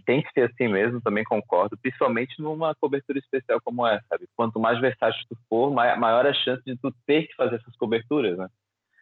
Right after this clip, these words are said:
Eu lembro que eu fui só com uma D S L R e lá, tipo, eu pensei, cara, na verdade eu preciso de alguma, alguma coisa pra captar vídeo que eu consiga estabilizar e assim, ó, vou comprar um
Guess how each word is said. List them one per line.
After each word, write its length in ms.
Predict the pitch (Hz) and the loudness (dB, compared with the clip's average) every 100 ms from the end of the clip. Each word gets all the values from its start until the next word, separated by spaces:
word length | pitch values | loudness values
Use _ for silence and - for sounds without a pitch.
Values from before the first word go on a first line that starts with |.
| - | -2
Eu 120 | 113 | 2
lembro 260 | 113 127 135 | 4 2 0
que 80 | - | 0
eu 400 | 135 127 117 117 | 4 4 4 4
fui 100 | 127 120 | 0 0
só 140 | 123 | 0
com 100 | - | 0
uma 100 | 143 | 0
D 100 | 131 | 2
S 120 | 123 123 | 2 2
L 240 | 120 123 113 | 0 2 4
R 400 | 104 113 127 139 _ _ _ - | 4 4 0 -6 _ _ _ -2
e 100 | 113 | 2
lá, 260 | 110 113 | 4 2
tipo, 180 | 120 - | 0 -6
eu 40 | 110 | -8
pensei, 280 | 113 120 107 | -4 -4 -2
cara, 420 | - 120 165 - _ | 0 2 2 -2 _
na 80 | 107 | -8
verdade 360 | 113 113 104 123 | -2 2 2 2
eu 80 | 123 | -2
preciso 440 | 123 - 120 117 | -4 -2 -4 0
de 60 | 120 | 0
alguma, 520 | 107 120 123 123 113 110 - | 0 -2 -2 0 0 -2 -2
alguma 720 | 104 98 113 113 110 95 95 - | -4 -2 -4 -2 -2 0 -2 -2
coisa 200 | 117 120 | -4 -2
pra 80 | 110 | -2
captar 540 | 120 - - 113 123 | -2 -4 0 2 2
vídeo 420 | 107 113 117 123 131 _ _ - | 0 -2 -2 -4 -8 _ _ -6
que 80 | 123 | -4
eu 40 | |
consiga 300 | 120 113 113 | -4 -4 -4
estabilizar 880 | - 117 107 107 104 92 98 120 127 | 0 2 2 0 0 0 2 4 4
e 100 | 117 | 2
assim, 180 | 120 | 0
ó, 80 | 113 | 0
vou 100 | 110 | 0
comprar 360 | - 135 135 131 | -4 -2 2 2
um 120 | 123 | 2